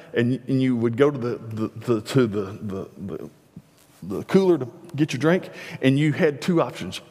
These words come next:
new Coke or classic Coke. And that's what you do. Failure. Listen, we all have failures in our life, don't we?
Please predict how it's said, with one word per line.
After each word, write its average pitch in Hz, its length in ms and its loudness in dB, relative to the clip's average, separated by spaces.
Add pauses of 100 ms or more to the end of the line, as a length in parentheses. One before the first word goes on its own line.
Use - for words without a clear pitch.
new 113 200 4
Coke 151 320 0
or 139 60 -10
classic - 440 -6
Coke. - 300 -4 (2750)
And 127 120 0
that's 143 180 2
what 147 120 0
you 131 100 0
do. 127 220 2 (2250)
Failure. 107 420 2 (680)
Listen, 123 240 2
we 131 100 2
all 110 120 0
have 101 160 -8
failures 95 600 -2
in 101 100 -4
our 92 120 -4
life, 98 260 -4
don't - 200 -6
we? 87 80 -14